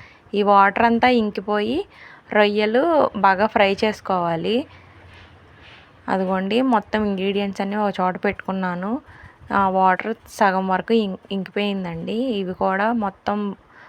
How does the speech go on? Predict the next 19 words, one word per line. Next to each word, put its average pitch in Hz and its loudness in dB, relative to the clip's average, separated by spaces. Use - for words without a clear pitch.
ఫ్రై 190 4
అయిపోవాలన్నమాట. 175 -2
మనం 214 2
ఆ - 4
కలిగి 208 2
పెడుతూ 214 0
ఉండాలండి, 202 0
లేకపోతే 202 -2
అడుగంటిపోతుందన్నమాట. 180 -2
రొయ్యలు 185 2
అడుగంటిపోతాయి, 185 -4
అడుగంటిపోతాయి. 185 -2
ఇదిగోండి, 190 -4
ఫ్రై 190 0
అయిపోయినాయండి. 185 -4
ఇంకా 190 -6
మనం, 175 -6
ఆమ్, 202 2
ఎలాగా, 196 4